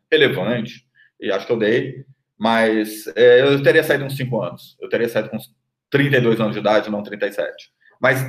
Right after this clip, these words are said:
eu dei um check ali, eu zero me arrependo, e se eu não tivesse feito doutorado, feito pesquisa, isso ia ser uma coisa que ia ser uma lacuna psicológica pra mim pro resto da vida.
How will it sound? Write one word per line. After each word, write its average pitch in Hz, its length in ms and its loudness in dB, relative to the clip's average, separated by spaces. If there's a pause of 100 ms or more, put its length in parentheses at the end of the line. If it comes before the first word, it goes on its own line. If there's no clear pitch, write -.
(120)
eu 165 80 6
dei 175 120 6
um 165 60 0
check - 300 0
ali, 87 260 -8
eu 95 220 -6
zero 165 260 2
me 151 60 0
arrependo, 139 480 -4
e 143 80 -8
se 135 80 -6
eu 143 40 -4
não 185 120 -2
tivesse 170 240 -4
feito 143 160 -6
doutorado, 113 440 -4
feito 110 200 -10
pesquisa, 131 420 -6 (480)
isso 185 340 -2 (240)
ia 165 200 4
ser - 100 0
uma 131 180 0
coisa 127 240 4
que 131 120 -4
ia 127 100 2
ser 131 60 0
uma 127 140 2
lacuna 120 380 0
psicológica 104 540 0
pra - 160 -6
mim 113 160 -2
pro 113 120 -2
resto 127 160 2
da 120 80 4
vida. - 280 -12